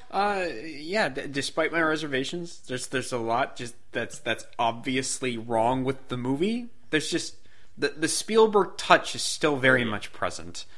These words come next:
Speaker 2: Oh, yeah.
Speaker 1: Um, I don't know. Like when I, when I think to, when I think about this movie, the,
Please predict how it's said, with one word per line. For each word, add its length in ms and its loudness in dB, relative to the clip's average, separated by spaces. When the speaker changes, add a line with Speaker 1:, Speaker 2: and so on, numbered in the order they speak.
Speaker 2:
Oh, 40 -8
yeah. 100 -10
Speaker 1:
Um, 440 2
I 60 0
don't 100 4
know. 220 4
Like 200 4
when 120 4
I, 80 6
when 200 0
I 80 4
think 360 -2
to, 140 -2
when 100 6
I 120 6
think 280 0
about 300 8
this 200 -2
movie, 300 0
the, 140 -8